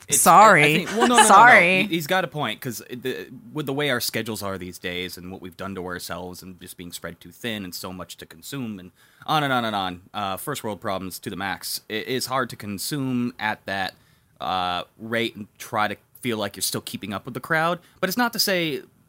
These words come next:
Speaker 1: like, with watching a television show, if you missed it that week, you're screwed until syndication.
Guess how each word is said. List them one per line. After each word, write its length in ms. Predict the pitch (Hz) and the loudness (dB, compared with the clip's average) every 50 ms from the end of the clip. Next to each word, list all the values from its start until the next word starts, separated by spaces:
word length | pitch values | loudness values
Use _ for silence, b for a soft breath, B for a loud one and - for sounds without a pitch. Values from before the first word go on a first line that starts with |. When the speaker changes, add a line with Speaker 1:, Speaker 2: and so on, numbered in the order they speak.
| _ | _
Speaker 1:
like, 240 | - 135 123 120 - | -4 -4 -4 -4 -4
with 140 | - 120 110 | -6 -8 -6
watching 320 | 101 113 127 127 - 123 | -4 -2 -2 -2 -2 -4
a 60 | 110 98 | -12 -6
television 400 | 127 131 131 123 117 107 113 104 | -6 -6 -4 -4 -6 -8 -8 -10
show, 260 | - - 110 107 107 - | -8 -6 -6 -6 -6 -8
if 120 | 101 - - | -12 -14 -12
you 80 | 107 101 | -10 -8
missed 260 | 95 104 127 - - | -6 -6 -6 -6 -8
it 80 | 113 - | -12 -10
that 220 | 117 110 104 98 | -8 -8 -8 -8
week, 160 | 113 107 - | -10 -12 -12
you're 100 | 110 104 | -12 -12
screwed 580 | - - - - _ - 113 120 135 135 123 104 | -10 -10 -10 -10 _ -12 -8 -6 -6 -6 -6 -6
until 240 | 98 101 - 98 95 | -8 -10 -10 -10 -10
syndication. 600 | - - 101 82 87 - 120 117 104 - - 80 | -10 -10 -12 -12 -12 -10 -10 -10 -10 -12 -16 -18